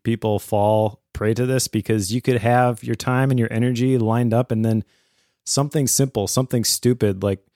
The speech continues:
not turning off your notifications can completely derail <laughs> your entire day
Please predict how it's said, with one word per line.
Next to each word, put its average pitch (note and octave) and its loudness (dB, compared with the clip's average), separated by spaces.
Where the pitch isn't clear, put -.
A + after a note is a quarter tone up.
not A#2 -2
turning B2+ 2
off A#2 2
your A2+ 2
notifications A2 -2
can G2+ -4
completely A2+ -4
derail A2 0
<laughs> - -4
your C#3 4
entire A#2+ 0
day G#2+ 2